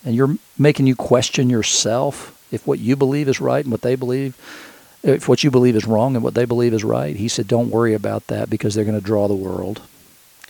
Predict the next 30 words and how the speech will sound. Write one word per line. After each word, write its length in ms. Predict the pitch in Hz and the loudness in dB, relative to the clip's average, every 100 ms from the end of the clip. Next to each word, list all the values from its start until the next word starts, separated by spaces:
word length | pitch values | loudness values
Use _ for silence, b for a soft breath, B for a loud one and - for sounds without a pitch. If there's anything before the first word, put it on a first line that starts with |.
| - | -2
And 120 | 123 | -2
it's 100 | 123 | -2
true. 440 | - 135 160 151 - _ _ _ B B B B B | -4 -4 -2 -6 -12 _ _ _ B B B B B
If 140 | - 165 | -4 -2
you 80 | |
preach 380 | 175 180 202 - | 0 -2 -2 0
a 40 | 123 | 0
message 920 | 123 135 147 151 135 110 - - - b b b b 135 | 0 0 0 -2 -2 -4 -8 -10 -12 b b b b -8
of 80 | |
self-help, 840 | - 160 131 - - 123 104 117 - | -6 -2 -2 -4 -8 -6 -6 -8 -10
if 160 | 123 | -12
you 40 | 143 | -12
preach 300 | - 147 135 | -8 -6 -4
a 40 | |
message 480 | 110 123 120 131 104 | -2 0 0 -2 -4
of 160 | - - | -6 -8
prosperity 880 | - 113 - 131 131 139 147 160 175 | -6 -4 -4 -4 -4 -2 -4 -6 -6
and 320 | 117 110 113 | -6 -6 -6
health 360 | 90 123 156 - | -2 -2 -2 0
and 80 | 123 | 0
all 80 | |
that 120 | 127 - | 2 0
kind 120 | 127 | -2
of 60 | |
stuff, 540 | - 165 151 - - - | -2 -4 -4 -10 -18 -2
you 100 | 139 | 2
can 60 | 143 | 4
get 120 | 143 | 4
a 40 | |
crowd. 420 | - 139 123 98 | 2 0 -2 -4